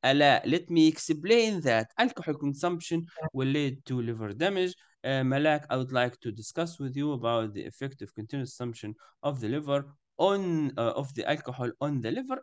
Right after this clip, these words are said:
أو مثلا على طول قولي لها، ما تقعديش ت-، ت-، تاخدي في موافقته أو، أو ما يوافقش. أوكي؟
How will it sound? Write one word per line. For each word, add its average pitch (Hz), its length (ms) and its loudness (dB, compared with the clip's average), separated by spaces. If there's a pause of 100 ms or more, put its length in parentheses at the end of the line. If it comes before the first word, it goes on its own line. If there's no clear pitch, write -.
أو 302 160 2
مثلا 226 380 0
على 190 200 2
طول 190 300 0
قولي 156 180 2
لها، 127 100 2
ما 117 100 -2
تقعديش 123 440 -8
ت-، - 100 -12
ت-، 117 800 -6 (1400)
تاخدي 127 360 -4
في 110 140 -12
موافقته 107 640 -8 (400)
أو، 98 120 -8
أو 113 240 -8
ما 104 140 -6
يوافقش. - 640 -12
أوكي؟ 180 280 -10